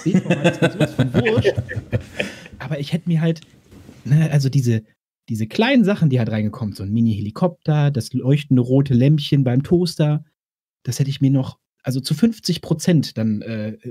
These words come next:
Speaker 1: mehr gewünscht. Einfach der, der Bienenmann, der am Ende der Folge zwei kommt. Der Typ im Radio, habe ich übrigens extra nachgelesen, nachdem mir das jetzt, warum auch immer jetzt hier nicht rausgekriegt hat, das ist, ähm,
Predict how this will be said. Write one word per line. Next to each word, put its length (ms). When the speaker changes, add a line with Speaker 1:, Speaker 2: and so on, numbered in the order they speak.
Speaker 1:
mehr 340
gewünscht. 600
Einfach 380
der, 80
der 320
Bienenmann, 540
der 120
am 80
Ende 220
der 140
Folge 240
zwei 240
kommt. 380
Der 80
Typ 160
im 100
Radio, 640
habe 140
ich 80
übrigens 340
extra 320
nachgelesen, 600
nachdem 240
mir 80
das 160
jetzt, 260
warum 380
auch 100
immer 120
jetzt 180
hier 100
nicht 200
rausgekriegt 480
hat, 260
das 260
ist, 360
ähm, 720